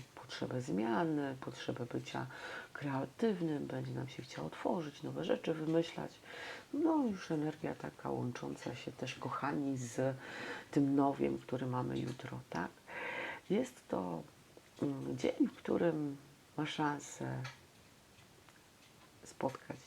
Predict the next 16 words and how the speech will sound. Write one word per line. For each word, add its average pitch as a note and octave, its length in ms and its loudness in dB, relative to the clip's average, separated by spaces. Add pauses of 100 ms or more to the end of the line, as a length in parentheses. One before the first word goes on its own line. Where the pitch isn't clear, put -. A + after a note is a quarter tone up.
(140)
cię, - 120 -12
tak? - 200 -6
Powodzenie, F#3+ 840 4 (160)
dobre A#2+ 300 4
zdrowie, C3 540 4 (720)
szybka - 400 -2
regeneracja, B2+ 1000 2 (380)
wzrost B2 560 2
energii. D3+ 600 2 (2000)
A D#3 60 2
więc C#3 380 -2
tutaj - 460 -4 (2000)
przepiękna C3+ 840 -2 (500)
taka C3 500 -4 (880)
energia, C#3 560 0
która - 460 -4